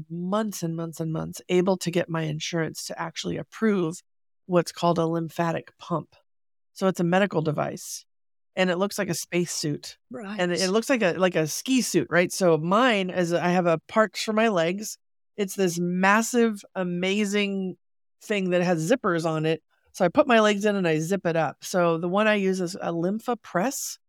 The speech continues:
Speaker 1: and they have zippers. Some of these are made with Velcro, and you can't even get
Speaker 2: Right.
Speaker 1: into 'em. And it, forget the Velcro, ladies and
Speaker 2: Oh,
Speaker 1: gentlemen.
Speaker 2: yeah.
Speaker 1: Zippers,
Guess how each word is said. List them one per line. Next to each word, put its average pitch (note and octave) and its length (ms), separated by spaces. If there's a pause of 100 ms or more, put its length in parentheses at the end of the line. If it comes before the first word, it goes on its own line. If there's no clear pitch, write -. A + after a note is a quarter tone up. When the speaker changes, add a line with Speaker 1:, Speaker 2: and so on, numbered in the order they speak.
(580)
Speaker 1:
and F#3 160
they A3 100
have G#3 140
zippers. E3+ 640 (120)
Some C4 240
of C#4+ 60
these C#4+ 160
are B3+ 60
made A#3 200
with F#3+ 180
Velcro, G#3 580
and F#3+ 120
you F#3+ 140 (240)
can't A3+ 220
even F#3 220
get F#3+ 160
Speaker 2:
Right. - 20
Speaker 1:
into G#3 240
'em. F#3+ 140
And D3 140 (220)
it, F#3+ 100 (180)
forget G#3+ 360
the A3+ 100
Velcro, G3 540 (280)
ladies F3 260
and E3 100 (140)
Speaker 2:
Oh, E3 200
Speaker 1:
gentlemen. - 20
Speaker 2:
yeah. G3+ 320 (180)
Speaker 1:
Zippers, F3+ 520